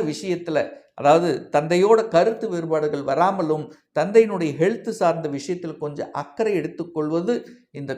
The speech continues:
கும்பராசி என்பர்களுக்கு நல்லது அப்படிங்கிறதையும்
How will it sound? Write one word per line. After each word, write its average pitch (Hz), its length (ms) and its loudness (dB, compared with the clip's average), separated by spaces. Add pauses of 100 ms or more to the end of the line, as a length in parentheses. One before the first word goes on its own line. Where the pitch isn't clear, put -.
கும்பராசி 180 540 0 (100)
என்பர்களுக்கு 147 640 -4 (600)
நல்லது 147 520 -2 (300)
அப்படிங்கிறதையும் 143 680 -8